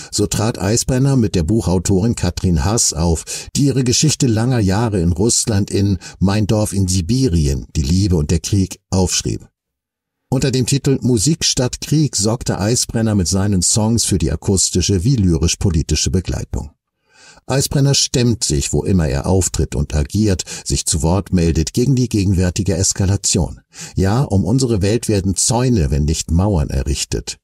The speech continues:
Zu einen, zu beruhigen, zu moderieren, aufeinander zuzugehen, ist nicht angesagt in der großen Politik. Sie schraubt lieber, von Interessen geleitet, wessen Interessen werden da eigentlich vertreten,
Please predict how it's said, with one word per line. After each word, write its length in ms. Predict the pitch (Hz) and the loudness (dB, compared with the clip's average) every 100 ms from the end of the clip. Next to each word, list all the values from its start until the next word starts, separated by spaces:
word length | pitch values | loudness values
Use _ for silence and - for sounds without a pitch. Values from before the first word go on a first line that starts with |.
| _ | _
Zu 220 | - - | -2 -2
einen, 520 | - 110 147 101 62 - | 0 2 2 2 -2 -4
zu 100 | - | 0
beruhigen, 500 | 87 82 104 120 87 | 2 4 2 2 2
zu 160 | - 87 | 2 2
moderieren, 720 | 80 87 90 104 131 135 87 - - | 2 2 2 4 4 2 0 -2 -6
aufeinander 540 | 95 95 104 104 101 90 | -2 0 2 2 2 0
zuzugehen, 640 | 127 131 - 101 92 85 - - | 0 0 0 2 2 2 0 -2
ist 280 | 127 - - | 0 0 0
nicht 200 | 120 - | -2 0
angesagt 680 | 123 120 85 62 62 - - | 0 2 0 -2 -4 -6 -6
in 120 | 73 | -4
der 100 | 67 | -4
großen 440 | 65 82 85 - - | 0 0 2 0 -2
Politik. 600 | 76 62 - 87 - - _ - - - | -4 -2 -2 -4 -4 -14 _ -18 -18 -6
Sie 240 | 95 120 | 0 2
schraubt 500 | - - 123 156 - | 0 0 0 -2 -2
lieber, 440 | 113 135 - 123 107 | 0 2 2 0 0
von 180 | 87 | 0
Interessen 480 | 82 80 - 139 - | 0 -2 -2 0 0
geleitet, 720 | 95 90 113 123 107 95 - | 2 2 2 2 0 0 -2
wessen 320 | 90 110 - 98 | -2 0 -2 -2
Interessen 540 | 92 - 117 - 90 | -4 -2 0 0 0
werden 260 | 151 170 95 | 0 0 0
da 120 | 82 | 0
eigentlich 280 | 98 104 - | 0 0 0
vertreten, 520 | 110 - 131 - | 0 0 0 0